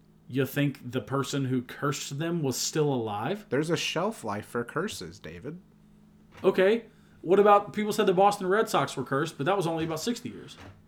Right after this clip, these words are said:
Speaker 2: Well, that's 'cause
Speaker 1: Why did they break?
Speaker 2: I don't think the Red Sox were ever cursed.
Speaker 1: But why? They didn't make it to a Super Bowl, or a, golly, a World Series for sixty years.
Speaker 2: Well, they also were the team that traded Babe Ruth for a bag of peanuts, so.
Speaker 1: Okay.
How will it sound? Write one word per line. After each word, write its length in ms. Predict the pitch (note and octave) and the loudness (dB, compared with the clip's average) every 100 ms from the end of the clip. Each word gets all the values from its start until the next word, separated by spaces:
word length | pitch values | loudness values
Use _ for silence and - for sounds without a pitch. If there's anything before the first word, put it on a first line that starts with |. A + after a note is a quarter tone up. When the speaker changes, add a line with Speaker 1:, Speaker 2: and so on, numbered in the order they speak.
| - F#3+ | -18 -8
Speaker 2:
Well, 140 | D3 | -4
that's 240 | C3+ A#2+ | -4 -6
'cause 300 | - D3+ A2 | -4 -4 -2
Speaker 1:
Why 140 | A#2+ D#3+ | 0 2
did 80 | E3 | 2
they 60 | |
break? 260 | F3 A3 - - - _ - _ - | 0 0 -2 -8 -20 _ -20 _ -16
Speaker 2:
I 100 | A2 | -8
don't 180 | C3+ A#2+ | -6 -6
think 140 | A2 | -8
the 80 | F#2+ | -10
Red 180 | F2+ F2 | -12 -12
Sox 300 | - - - | -16 -18 -20
were 80 | - | -18
ever 180 | - - | -18 -18
cursed. 420 | - C2 - - - _ _ _ _ _ - - - - - | -20 -18 -18 -18 -20 _ _ _ _ _ -20 -20 -20 -20 -8
Speaker 1:
But 100 | C3 | -2
why? 260 | C3 A3 A#3+ | 0 2 2
They 100 | B2+ | 0
didn't 200 | D3 D3+ | 0 0
make 180 | D#3 E3+ | 0 0
it 40 | |
to 80 | F3 | 0
a 40 | E3 | 0
Super 240 | A#3 G#3+ | -2 -2
Bowl, 260 | D#3 A#2+ - | -2 -2 -2
or 200 | D#3 D3+ | 2 2
a, 160 | C#3 B2 - - | 2 -2 -16 -18
golly, 420 | - E3+ A2+ C3+ - - - - | -12 -10 -8 -8 -10 -18 -20 -10
a 80 | - | 0
World 280 | D#3+ G#3 G#3 | 4 4 4
Series 260 | C4 C#4 B3 | 4 4 2
for 80 | F3+ | -4
sixty 280 | F#3 - A3 | -10 -6 -2
years. 300 | C#4 D3+ - | -2 -4 -6
Speaker 2:
Well, 160 | C#3+ | -6
they 240 | C#3 C3+ D3 | -2 0 0
also 380 | A#2 C#3+ D#3 F3+ | 0 -4 -4 -2
were 100 | C#3+ | -2
the 100 | B2 | -4
team 200 | C3 B2 | -6 -6
that 100 | B2 | -6
traded 360 | - A#2+ A#2 G#2 | -4 -4 -4 -4
Babe 280 | A2+ A2+ A2+ | -4 -4 -2
Ruth 180 | D#3+ | -6
for 220 | - G#2+ G#2+ | -6 -8 -8
a 60 | |
bag 240 | G#2+ G2+ A2+ | -8 -8 -8
of 60 | |
peanuts, 400 | C#3 G3 - - | -6 -6 -8 -10
so. 400 | - G2 F#2 F#2 - _ _ _ C3+ | -10 -8 -10 -12 -16 _ _ _ -4
Speaker 1:
Okay. 260 | C3 F3+ | 0 0